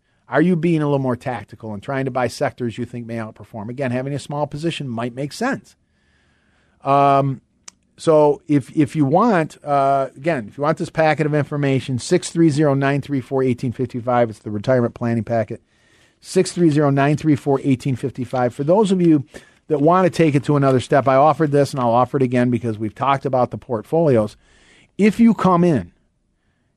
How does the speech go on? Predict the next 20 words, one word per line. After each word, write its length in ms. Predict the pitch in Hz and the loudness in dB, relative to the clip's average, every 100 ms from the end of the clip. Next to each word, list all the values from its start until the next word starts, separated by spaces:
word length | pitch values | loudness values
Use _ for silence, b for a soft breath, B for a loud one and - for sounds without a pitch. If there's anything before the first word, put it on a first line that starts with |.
| _ _ _ _ - | _ _ _ _ -2
and 160 | 147 | 2
you 80 | 143 | 2
just, 240 | - 143 135 | 2 0 2
like 180 | 147 | 2
I 160 | 147 139 | 4 4
like 140 | 147 - | 2 0
to 80 | |
say, 200 | 135 151 | 0 2
is 100 | 127 | 2
throw 240 | - 151 175 | 2 2 4
everything 320 | 170 147 165 | 2 2 0
in 60 | 147 | 0
a 40 | |
box, 400 | 135 127 110 - | 2 0 0 -4
tax 380 | - 156 151 127 | -2 0 0 -4
returns. 340 | - 113 104 | -4 -2 0
We're 120 | 139 | 0
gonna, 240 | 180 156 135 | 2 0 -2
this 280 | 147 180 180 | 0 0 2
is, 200 | 185 | 0